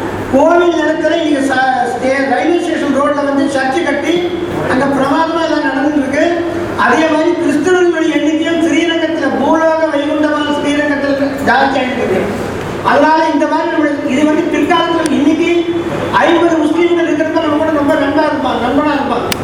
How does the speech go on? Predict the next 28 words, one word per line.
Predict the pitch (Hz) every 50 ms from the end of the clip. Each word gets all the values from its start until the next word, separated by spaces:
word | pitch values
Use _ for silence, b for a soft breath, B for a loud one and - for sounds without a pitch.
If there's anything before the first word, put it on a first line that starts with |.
| - - - - - - -
ஐநூறு | - - 320 359 359 359 370 359 349
முஸ்லீம் | 330 311 - 311 - 359 349 349
ஆகிறப்போ | 330 311 320 320 302 302 320 339 349
நம்ம | 349 349 - 277 294
கூட | 302 330 330
கொஞ்சம் | 339 294 302 302 311 285
விரோதம் | 277 285 339 339 339 330 330
காட்டுவான். | 285 277 285 277 262 240 - 180 - - - - - - - - -
ஐயாயிரம் | - 254 294 302 339 349 339 339 330 330 311 285
முஸ்லீம் | 285 294 285 320 339 320 311
ஆனா | 302 302 294 294 294 302 302 302 302 240
இதே | 254 - 302 320
ஸ்ரீரங்கத்துல | 311 311 302 294 302 302 302 302 285 285 - - 285 -
மசூதி | - - - - - 285 285
வரக்கூடிய | 285 277 277 277 269 254 254
வாய்ப்பு | 240 240 - 330 339 - -
இருக்கு. | - - - - - 190 - - - - - - -
இதை | - 214 226 214
பயமுறுத்துறதுக்காகவோ | - 240 254 311 349 349 349 359 349 311 330 330 320 320 320 302 302 320 311 302 302 302 339 339 349 339 349 339 339 -
இதுக்காக | 285 285 285 - 311 311 311 311 311 302
சொல்லல. | 285 285 285 285 277 247 - - - - - - - - - - - - 208 214
இருக்கக்கூடிய | 262 - - - 349 339 349 330 320 302 269
நடப்பை | 240 247 254 254 339 330 330 330
நம்ம | 320 294 277 269 277 269 254
பார்த்து | 254 254 254 - 285 294 294 302 294 - - - - - - -
நம்ம | 240 247 254 240
ஹிந்து | 240 262 285 320 - 359
ஜேர்னலிஸ்டுக்கு | 349 - 294 285 277 285 302 294 - 277 - 285 - 262 277